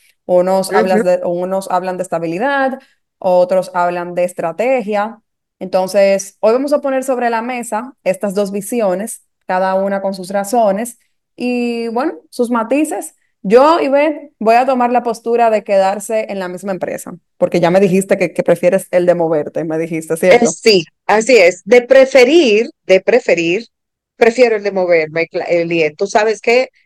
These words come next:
Speaker 2: empleada nunca he sido, he sido emprendedora desde que eché los dientes, como digo yo,
Speaker 1: <laughs>
Speaker 2: así es que me voy por lo que me parece como más natural para mí, que es expandirme, ¿no?
Speaker 1: Ok, perfecto. No, fíjate, yo voy a tomar esta posición, pero recordemos que esto no refleja percepciones personales. O sea, vamos a
Speaker 2: Mm.
Speaker 1: tomar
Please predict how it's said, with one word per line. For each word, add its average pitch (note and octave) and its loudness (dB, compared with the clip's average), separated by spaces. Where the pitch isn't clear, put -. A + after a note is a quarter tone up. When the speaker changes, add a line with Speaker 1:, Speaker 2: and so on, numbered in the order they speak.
Speaker 2:
empleada G3+ 0
nunca G#3+ -4
he G3 -4
sido, C4+ 0
he G#3+ -2
sido G#3 -14
emprendedora G3+ -2
desde G3 -6
que G3 -6
eché G3 -2
los G3 -4
dientes, G3+ -4
como F#3+ -6
digo F#3+ 0
yo, A#3+ 0
Speaker 1:
<laughs> A3 -2
Speaker 2:
así F#3+ -2
es F#3+ -8
que F#3+ -4
me A3 2
voy A3 -2
por A#3+ -2
lo G#3+ -6
que G3+ -12
me F#3 -8
parece F3+ -4
como G3+ -8
más F3+ -6
natural G#3+ -4
para A#3 -6
mí, G#4 -12
que F#3+ -2
es A#3 -8
expandirme, F#3 -6
¿no? F3+ -12
Speaker 1:
Ok, D4 2
perfecto. G3 2
No, A#3 0
fíjate, A#3 2
yo G#3+ -2
voy B3 2
a C4+ 0
tomar C4 -2
esta C4 -6
posición, B3 -4
pero G#3 0
recordemos G#3 -6
que A#3 -4
esto A#3 -4
no A3+ -2
refleja G#3+ -4
percepciones F#3 -6
personales. G3 -8
O F#3 -8
sea, F3 2
vamos F3 -2
a A3 -2
Speaker 2:
Mm. - -6
Speaker 1:
tomar A#3+ -2